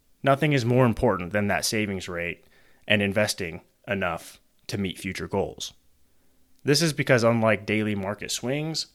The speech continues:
how much you save and how much you invest are entirely within your control. That chart shows that the savings rate spiked in twenty twenty, as mentioned, but has since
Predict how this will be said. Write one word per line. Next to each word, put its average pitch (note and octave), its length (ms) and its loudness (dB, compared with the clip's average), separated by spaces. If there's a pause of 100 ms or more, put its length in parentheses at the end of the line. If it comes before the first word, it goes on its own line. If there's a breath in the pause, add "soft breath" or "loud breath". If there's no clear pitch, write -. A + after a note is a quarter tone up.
(480)
how - 180 -4
much C3+ 260 0
you A2+ 60 0
save B2 420 4
and G#2+ 80 -2
how A2 140 2
much A2 260 0
you G#2 100 -2
invest G#2 600 -2 (420 soft breath)
are G#2+ 100 0
entirely G#2+ 600 0
within F#2 420 -4
your E2+ 160 -6
control. F2 540 -6 (880)
That B2 240 2
chart C3 460 2
shows A2+ 380 2
that A2+ 100 -4
the G#2+ 80 -4
savings C3 460 -2
rate G#2+ 160 -4
spiked - 580 -6
in A2 100 -8
twenty F#2+ 320 -8
twenty, C3+ 400 0
as F#2+ 200 -2
mentioned, A2+ 500 -2 (720 soft breath)
but A#2+ 120 4
has A#2+ 240 4
since - 520 0